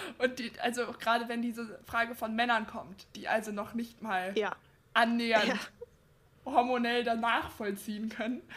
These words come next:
Speaker 1: aber dann halt auch ruhig zu bleiben und auch wieder sagen, „Okay, die wissen,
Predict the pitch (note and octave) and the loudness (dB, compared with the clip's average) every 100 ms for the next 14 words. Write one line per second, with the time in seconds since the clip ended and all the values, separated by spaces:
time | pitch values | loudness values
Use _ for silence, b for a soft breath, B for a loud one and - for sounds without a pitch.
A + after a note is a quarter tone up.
0 | B B B C4 C4+ B3 C4+ D4 C4+ B3 | B B B 2 2 4 0 -2 -2 -2
1 | B3 C4+ E4+ - A#3 A3 B3 B3+ A#3 A#3+ | -2 -4 -6 -6 -6 -4 -4 -6 -8 -8
2 | A#3+ A#3+ A#3 A#3 D4+ C4+ A3 C#4 C#4+ | -8 -8 -8 -6 -4 -4 -4 -8 -8